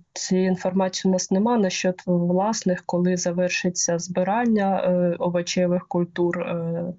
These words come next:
всіх там корнеплодів, у нас буде ця інформація.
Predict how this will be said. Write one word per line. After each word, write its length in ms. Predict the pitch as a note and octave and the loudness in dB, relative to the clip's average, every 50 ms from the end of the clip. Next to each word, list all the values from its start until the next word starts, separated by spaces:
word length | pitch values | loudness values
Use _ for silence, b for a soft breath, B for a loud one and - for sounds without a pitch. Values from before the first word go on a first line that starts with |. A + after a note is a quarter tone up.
| _ _ | _ _
всіх 460 | - - E3+ - - - E3+ E3+ - | 0 0 0 -2 -2 -2 -2 -2 -2
там 180 | - - E3 F3 | -4 -4 -4 -2
корнеплодів, 800 | - F#3 F3 F3+ F3+ F3 F3 F3+ F#3 G3+ A3 G#3 F#3+ F3+ E3+ E3+ | -2 -2 0 0 0 0 0 0 0 0 2 0 0 0 2 2
у 40 | |
нас 200 | E3+ E3+ F3 F3+ | 2 2 0 -2
буде 320 | F3+ F3 F3 E3+ E3 E3+ E3+ | -4 -2 -2 0 0 0 -2
ця 180 | - - F3 | -2 -2 -2
інформація. 800 | E3 E3+ F3+ F3 - F#3 - F3 E3+ E3+ F3 F3 - - - - | -2 -2 -2 -2 -4 -2 0 0 0 0 -2 -4 -4 -6 -8 -8